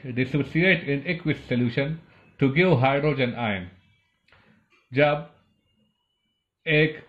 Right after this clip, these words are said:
केमिकल स्पीशी, एक केमिकल सब्सटेंस को जब हम वाटर में डालते हैं तो ये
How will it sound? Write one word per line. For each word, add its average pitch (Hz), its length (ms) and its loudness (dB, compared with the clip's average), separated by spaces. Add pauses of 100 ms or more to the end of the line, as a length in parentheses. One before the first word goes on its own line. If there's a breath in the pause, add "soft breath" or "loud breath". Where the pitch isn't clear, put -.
(120)
केमिकल 196 420 4
स्पीशी, - 420 -2 (300)
एक 127 120 -8
केमिकल 190 440 0
सब्सटेंस 139 720 -4 (680 soft breath)
को 143 160 2
जब 160 260 2
हम 165 460 -2 (560)
वाटर 190 420 2
में 143 200 0
डालते 143 360 -2
हैं 123 180 -2 (260)
तो 156 120 0
ये 175 220 0